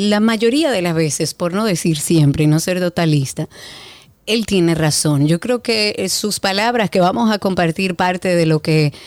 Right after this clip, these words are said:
expuso en el día de ayer sobre este tema medioambiental, yo creo que sus palabras,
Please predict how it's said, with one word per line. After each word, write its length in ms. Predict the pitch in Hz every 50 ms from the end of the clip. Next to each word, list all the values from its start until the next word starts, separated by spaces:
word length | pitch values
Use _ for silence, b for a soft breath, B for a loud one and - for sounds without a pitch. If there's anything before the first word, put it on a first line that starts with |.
| B B
expuso 540 | B - 160 - - - 196 220 226 - 233
en 80 | 208 190
el 120 | 180 175
día 200 | 170 180 190 196
de 60 | 196
ayer 260 | 180 170 170 175 175
sobre 480 | 170 - 170 156 151 156 156 151 151 151 - 175
este 160 | 170 - 190
tema 280 | 180 - 185 180 180 175
medioambiental, 760 | 170 165 165 170 170 170 170 175 170 160 - 160 151 143 160 165 B B B B B B B B B B B
yo 140 | B 190 208
creo 140 | 208 269 277
que 80 | 269 247
sus 200 | - 220 196 -
palabras, 460 | - 185 165 170 180 190 208 214 202